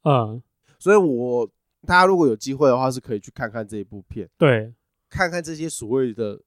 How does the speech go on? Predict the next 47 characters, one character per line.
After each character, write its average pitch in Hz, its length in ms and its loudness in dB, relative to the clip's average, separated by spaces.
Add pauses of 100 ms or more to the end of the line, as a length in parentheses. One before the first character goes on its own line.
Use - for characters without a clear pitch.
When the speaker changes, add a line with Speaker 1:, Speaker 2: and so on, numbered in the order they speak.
Speaker 2:
呃， 107 220 -12
他 127 100 -4
们 127 80 -8
说 127 140 -4
他 127 80 0
们 110 100 -6
是 117 120 -12
通 110 240 -10
灵 104 80 -12
者， - 80 -12
Speaker 1:
通 170 260 -4
灵 123 240 -4
者。 123 180 -4
Speaker 2:
通 131 200 -8
讯 127 260 -2
者。 95 240 -8 (220)
Speaker 1:
对。 131 120 -8
Speaker 2:
你 117 80 -6
们 131 140 -4
真 208 140 0
的 202 100 2
可 165 160 2
以 143 100 4
抱 139 280 4
持 117 200 -12
着 117 220 -6 (120)
完 135 220 4
全 160 200 0
不 143 160 -8
相 135 280 -2
信 110 320 -8 (380)
这， 156 100 -6
Speaker 1:
嗯。 135 60 -8
Speaker 2:
有 117 140 4
这 123 100 -8
件 135 180 2
事 127 220 -2
情， 90 180 -8
全 - 220 -6
部 123 80 -2
都 131 160 6
是 123 320 2 (160)
假 87 320 -4
的 - 240 -20 (320)
Speaker 1:
对。 113 400 -4
Speaker 2:
的 117 140 -2
心， - 320 -14